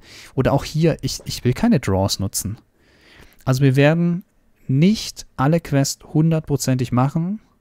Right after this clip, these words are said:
weil es uns nicht weiterhilft. Ich brauch doch keine Draws,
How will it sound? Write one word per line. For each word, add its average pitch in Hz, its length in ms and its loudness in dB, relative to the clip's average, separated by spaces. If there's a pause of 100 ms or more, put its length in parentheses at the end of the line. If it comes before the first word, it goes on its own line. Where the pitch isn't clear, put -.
(720)
weil 120 280 0
es 135 120 -4
uns 131 240 -4
nicht 123 180 -6
weiterhilft. - 640 -8
Ich - 160 -8
brauch 147 300 0
doch - 180 -8
keine 123 420 -4 (560)
Draws, 143 720 -4